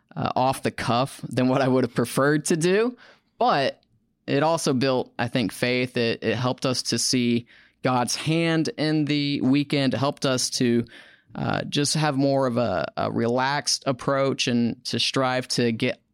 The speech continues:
out of the, the mentality that we're too stressed and it's too hard and there's no way to get around these obstacles, because those things came up plenty.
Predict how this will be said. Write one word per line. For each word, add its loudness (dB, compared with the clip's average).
out 0
of 2
the, 2
the 0
mentality 2
that 0
we're 0
too 0
stressed 0
and 2
it's 0
too 2
hard 2
and 4
there's 2
no 4
way 4
to 2
get 2
around 2
these 2
obstacles, 0
because -2
those 0
things 2
came 2
up 0
plenty. 0